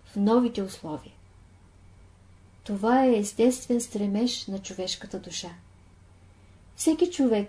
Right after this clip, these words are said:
иска да бъде здрав, красив, разумен, а това се постига само при условията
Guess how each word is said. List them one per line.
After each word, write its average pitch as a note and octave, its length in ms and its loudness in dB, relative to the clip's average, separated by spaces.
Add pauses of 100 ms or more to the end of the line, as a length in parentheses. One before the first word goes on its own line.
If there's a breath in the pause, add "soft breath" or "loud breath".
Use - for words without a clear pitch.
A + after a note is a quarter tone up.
(140)
иска G#3 480 2 (280)
да G#3 140 6
бъде G#3 260 0
здрав, F#3 520 -4 (560)
красив, A3+ 600 0 (320)
разумен, G3 560 -2 (1000)
а A3 140 2
това G#3 420 0
се A#3 260 -2
постига G#3 540 -2 (220)
само C4 640 0
при F3 120 -6
условията G#3 1000 -2